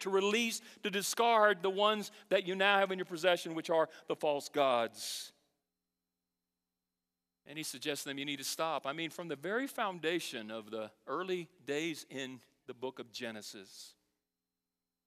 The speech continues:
we see the people that God has selected in his own struggling with this whole concept of having and possessing false gods. And there were several times of cleansing in, in the early part of the book of Genesis. Abraham was a part of that. He, he was once a pagan,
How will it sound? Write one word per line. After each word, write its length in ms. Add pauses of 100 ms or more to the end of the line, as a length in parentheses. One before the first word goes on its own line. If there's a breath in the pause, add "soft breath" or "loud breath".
(120)
we 100
see 200
the 120
people 320
that 100
God 260
has 80
selected 460
in 120
his 160
own 300
struggling 460
with 100
this 140
whole 100
concept 480
of 80
having 320 (240 loud breath)
and 100
possessing 440
false 320
gods. 480 (1300)
And 80
there 80
were 80
several 300
times 340
of 140
cleansing 520
in, 140 (320 soft breath)
in 80
the 120
early 220
part 260
of 60
the 60
book 180
of 80
Genesis. 640 (840)
Abraham 420
was 120
a 60
part 240
of 60
that. 180
He, 100 (160)
he 80
was 180
once 220
a 60
pagan, 420